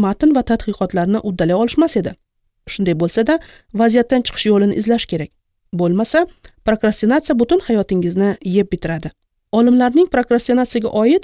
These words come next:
asosiy maslahatlarini e'tiboringizga havola qilamiz. Agar ularning hech biri sizga yordam bermasa, psixoanalitikka uchrashish vaqti kelgan bo'ladi. Sizning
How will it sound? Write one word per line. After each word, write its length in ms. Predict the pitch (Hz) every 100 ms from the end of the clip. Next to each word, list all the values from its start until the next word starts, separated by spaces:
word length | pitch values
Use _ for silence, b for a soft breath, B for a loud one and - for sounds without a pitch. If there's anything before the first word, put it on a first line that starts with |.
| 233
asosiy 300 | 226 226 349 302
maslahatlarini 680 | 233 196 190 185 185 196 240 226
e'tiboringizga 580 | 214 185 165 156 175 226 262
havola 280 | 294 330 -
qilamiz. 340 | 175 156 - - _ _ _ _ _ _ 190
Agar 220 | 190 226 233 b b -
ularning 340 | 226 226 233
hech 140 | 254 -
biri 100 | 208
sizga 260 | 208 202 190 185
yordam 280 | 175 165 165
bermasa, 400 | 170 196 240 339 392 _
psixoanalitikka 800 | - 254 247 208 202 202 294 - 320
uchrashish 380 | 311 208 208 285 214
vaqti 200 | - -
kelgan 340 | 240 214 175 151
bo'ladi. 240 | 143 143 - _ _ _ _ _ _ -
Sizning 340 | 269 311 381